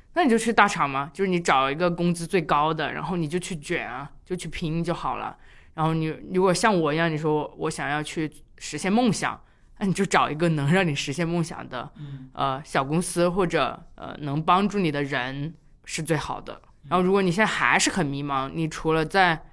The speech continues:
Speaker 1: 招聘的A P P上可以刷，我最建议的是找你身边的人，找他们，让他们内推你进他们公司，就是你直接问这个岗位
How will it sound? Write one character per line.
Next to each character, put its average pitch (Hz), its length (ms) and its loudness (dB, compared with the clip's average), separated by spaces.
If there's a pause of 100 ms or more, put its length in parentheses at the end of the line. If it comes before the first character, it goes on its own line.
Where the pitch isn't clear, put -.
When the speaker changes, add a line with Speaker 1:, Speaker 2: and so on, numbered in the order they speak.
(140)
Speaker 1:
招 202 160 6
聘 226 360 2
的 147 160 2
A 147 80 2
P 160 140 -4
P 170 160 -4
上 180 180 2
可 160 140 -6
以 143 60 -2
刷， 147 520 0 (280)
我 156 100 -2
最 190 180 0
建 175 220 4
议 165 60 2
的 151 120 0
是 165 220 -4
找 127 380 -2
你 151 100 -4
身 170 260 0
边 180 200 2
的 160 80 0
人， 127 440 -6 (440)
找 139 180 4
他 - 240 2
们， 147 300 2
让 165 120 0
他 160 140 -4
们 160 180 -2
内 208 140 4
推 180 240 0
你 143 300 -4 (580)
进 175 180 0
他 151 140 -4
们 143 140 -4
公 147 180 -2
司， 151 380 -4
就 180 120 -2
是 175 60 2
你 165 100 2
直 156 120 -8
接 175 100 4
问 233 320 4
这 190 80 2
个 185 100 0
岗 135 280 0
位 160 360 2